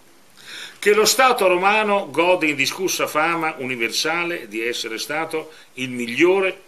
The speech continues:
e più geniale quanto a scienza e prassi giuridica, padre e maestro di diritto al mondo intero. Migliore come criteri di accertamento dei fatti,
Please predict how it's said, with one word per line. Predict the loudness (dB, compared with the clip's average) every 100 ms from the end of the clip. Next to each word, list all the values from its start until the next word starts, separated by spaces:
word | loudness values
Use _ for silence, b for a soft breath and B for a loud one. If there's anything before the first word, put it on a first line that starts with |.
| -20 _
e | -6
più | -4 -6 -4
geniale | -2 2 2 2 2 0 -2
quanto | 0 0 0 -2
a | -4
scienza | -2 0 -2 -2 -4 -4
e | -6 -6
prassi | -4 -2 -4 -6
giuridica, | -8 -8 -10 -14 -14 -14 -14 -20 _ _ _ _ _ B B B B B -4
padre | 2 4 4 4 2
e | 0
maestro | 2 2 2 2 0 -2
di | -4
diritto | -4 -2 -2 -4 -6 -8 -4
al | -4
mondo | -4 -6 -6
intero. | -8 -10 -16 -18 -20 -20 _ _ -20 -20 _ -20 -20 -20 -20 -20 -20 B B B B
Migliore | -2 0 4 4 6 4 2
come | 0 -2
criteri | -2 -4 2 4 4 2 -2
di | -2 -2
accertamento | 0 0 0 2 2 2 0 -4
dei | -4
fatti, | 0 0 -2 -6 -10